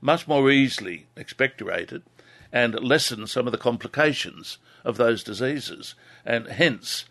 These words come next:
uh, we find today, twenty or thirty years down the track,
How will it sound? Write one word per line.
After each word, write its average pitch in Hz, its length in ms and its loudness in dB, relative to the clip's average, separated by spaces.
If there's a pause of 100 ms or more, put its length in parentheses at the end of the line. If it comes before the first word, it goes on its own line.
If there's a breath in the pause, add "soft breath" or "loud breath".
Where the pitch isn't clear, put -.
(400 soft breath)
uh, 113 200 2
we 127 120 0
find 143 340 4
today, 110 560 0
twenty 143 320 -2
or 107 40 -2
thirty 113 340 0
years 107 220 -6
down 98 260 0
the 95 80 -14
track, - 440 -4